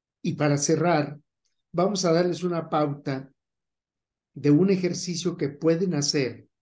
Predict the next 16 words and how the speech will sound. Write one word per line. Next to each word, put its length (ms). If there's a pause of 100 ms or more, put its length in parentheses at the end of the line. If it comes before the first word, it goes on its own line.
(160)
a 60
nivel 400
personal, 680 (1300)
donde 320
pueden 340
ustedes 560
decir, 440
bueno, 360
ok, 240 (640)
estos 340
son 180
los 140
objetivos 720
en 120
estas 280
dimensiones, 1000